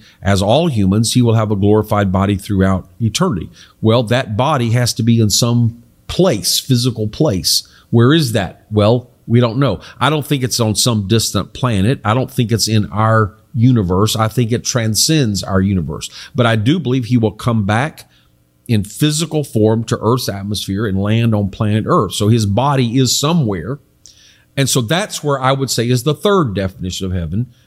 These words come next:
the presence of God, which since, um, the incarnation does include a physical location somewhere.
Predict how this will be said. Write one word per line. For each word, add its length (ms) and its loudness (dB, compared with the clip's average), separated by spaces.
the 120 2
presence 640 -2
of 160 -2
God, 460 -4
which 260 2
since, 800 -2
um, 500 0
the 420 0
incarnation 1040 0
does 380 0
include 520 2
a 60 0
physical 500 -2
location 580 -2
somewhere. 500 -4